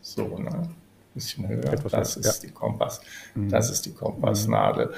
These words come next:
Speaker 2: Mhm.
Speaker 1: ähm, so als Anstecknadel. Die ist verliehen worden damals im Komet, also auch vom, vom damals noch schwulen Netzwerk, heute queeres Netzwerk,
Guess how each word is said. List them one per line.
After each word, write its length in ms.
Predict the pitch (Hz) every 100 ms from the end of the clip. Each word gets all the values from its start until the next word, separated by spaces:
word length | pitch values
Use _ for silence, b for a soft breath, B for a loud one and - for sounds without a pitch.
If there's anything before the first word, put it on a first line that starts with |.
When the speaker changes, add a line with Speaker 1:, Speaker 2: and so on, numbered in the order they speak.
| B B B B -
Speaker 2:
Mhm. 60 | 120
Speaker 1:
ähm, 260 | 104 98
so 140 | 95 101
als 180 | 98 -
Anstecknadel. 880 | 95 92 - - 101 95 92 107
Die 180 | 107 117
ist 140 | 120 -
verliehen 400 | 123 117 127 117
worden 300 | 117 110 110
damals 360 | 113 113 113
im 260 | 110 107 107
Komet, 580 | 117 107 110 127 165 160
also 340 | 123 117 110
auch 200 | - -
vom, 460 | - - 107 104 104
vom 380 | 104 101 98 b b b _ -
damals 520 | - 98 113 120 -
noch 260 | 104 - -
schwulen 380 | - 104 95
Netzwerk, 460 | 95 113 - 143 -
heute 220 | 101 -
queeres 500 | - 131 127 123 -
Netzwerk, 680 | 123 120 - 120 113 113 -